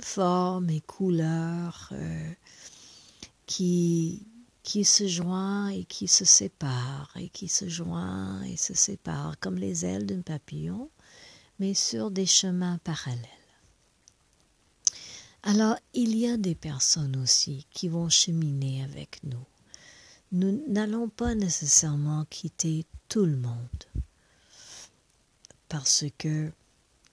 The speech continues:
il y a de plus en plus de personnes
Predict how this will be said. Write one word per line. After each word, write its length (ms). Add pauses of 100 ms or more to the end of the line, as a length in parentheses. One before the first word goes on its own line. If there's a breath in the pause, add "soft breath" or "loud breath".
(680)
il 120
y 80
a 60
de 100
plus 360
en 160
plus 380
de 80
personnes 720